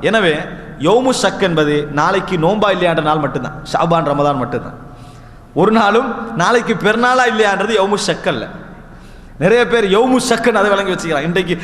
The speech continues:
நாளைக்கு பெருநாளா இல்லையான்னு ஒரு சந்தேகம் வருமே, அதை வச்சு எஸ் எம் எஸ் போடுவாங்க, "நாளை யௌமு ஷக்", அதனால வந்து என்னது இப்படி என்று இப்படியே போட்டு போய்விடும். ஆனா யௌமு ஷக் அல்ல அது. மார்க் யௌமு ஷக் மொழி ரீதியா எடுத்தா யௌமு ஷக் தான். எனக்கு ஒரு சந்தேகம் ஆயிக்கும், என்னது நாளைக்கு சனிக்கிழமை இல்லைன்னு எனக்கு சந்தேகம் வந்தா எனக்கு யௌமு ஷக் தான் அது.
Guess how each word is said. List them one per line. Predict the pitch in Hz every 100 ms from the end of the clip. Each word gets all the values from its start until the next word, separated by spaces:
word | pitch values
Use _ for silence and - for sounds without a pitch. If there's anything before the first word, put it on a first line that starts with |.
| -
நாளைக்கு | 175 208 196 175 190
பெருநாளா | 226 226 220
இல்லையான்னு | 226
ஒரு | 220
சந்தேகம் | 185 220 233
வருமே, | 220 214 196 147 - -
அதை | - 214
வச்சு | 226 226 233
எஸ் | 220
எம் | 190
எஸ் | 196
போடுவாங்க, | 180 175 160
"நாளை | 147 151 160 156
யௌமு | 151 156 -
ஷக்", | 151 - - - - -
அதனால | 147 165 160
வந்து | 151 156
என்னது | 165 175 160 - -
இப்படி | 175 180
என்று | 196 226
இப்படியே | 247 208 262
போட்டு | 254 247
போய்விடும். | 202 202
ஆனா | 190 220 220
யௌமு | 269 254
ஷக் | 247 -
அல்ல | 269
அது. | 240 143 110 - - - - - -
மார்க் | 139 160 254 220
யௌமு | 185 190 277 269
ஷக் | 254 254 226
மொழி | 190 247 294
ரீதியா | 285 277
எடுத்தா | 262 262 269 269
யௌமு | 262 269 -
ஷக் | 247 240
தான். | 233 127 - - - - -
எனக்கு | 143 220 233
ஒரு | 220
சந்தேகம் | 202 214 202 180
ஆயிக்கும், | 165
என்னது | 196 190 190 185 - -
நாளைக்கு | 165 202 175
சனிக்கிழமை | 185 196 208 202
இல்லைன்னு | 196
எனக்கு | 190 190
சந்தேகம் | 180 185 190
வந்தா | 214 220
எனக்கு | 214 214
யௌமு | 214
ஷக் | 214
தான் | 165 208
அது. | 175 135